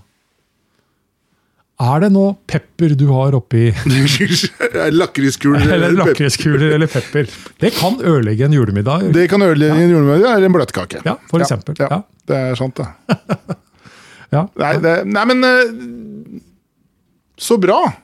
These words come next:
Speaker 1: Men hvem skal skrelle poteter i morgen?
Speaker 2: Øh, hva, har vi en god skreller?
Speaker 1: Ja.
Speaker 2: Da kan jeg ta det.
Speaker 1: Ok,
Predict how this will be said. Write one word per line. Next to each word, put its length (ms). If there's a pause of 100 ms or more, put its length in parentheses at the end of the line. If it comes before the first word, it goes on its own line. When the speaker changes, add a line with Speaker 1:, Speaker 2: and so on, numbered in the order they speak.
(600)
Speaker 1:
Men 160
hvem 260
skal 200
skrelle 280
poteter 400
i 80
morgen? 220 (1600)
Speaker 2:
Øh, 640 (140)
hva, 240
har 180
vi 80
en 140
god 240
skreller? 500 (760)
Speaker 1:
Ja. 380 (600)
Speaker 2:
Da 120
kan 160
jeg 220
ta 160
det. 140 (120)
Speaker 1:
Ok, 160